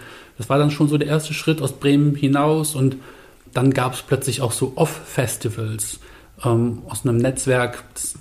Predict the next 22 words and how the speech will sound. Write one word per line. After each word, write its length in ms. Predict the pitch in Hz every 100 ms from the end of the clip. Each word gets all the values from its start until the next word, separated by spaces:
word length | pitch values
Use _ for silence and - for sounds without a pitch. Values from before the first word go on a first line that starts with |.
| -
quasi 240 | - 120 120
so 120 | 123
eine 100 | 120
Art 200 | 117 -
Vorstufe 520 | - 147 147 151 139
vom 200 | - 131
Poetry 360 | - 135 131 139
Slam, 260 | 127 123
die 100 | 117
hießen 280 | 135 131 127
Social 420 | - 135 135 127
Beat. 360 | 117 147 113 - - - - - - - -
Und, 500 | 127 123 123 117 131
ähm, 280 | 123 127 135
in 100 | 135
diesen 260 | 147 147
Netzwerken 560 | 117 113 127 110 104 107
hatte 140 | 117
ich 100 | 113
mich 160 | 120 -
bewegt. 380 | 120 117 113 127
Aber 300 | 135 131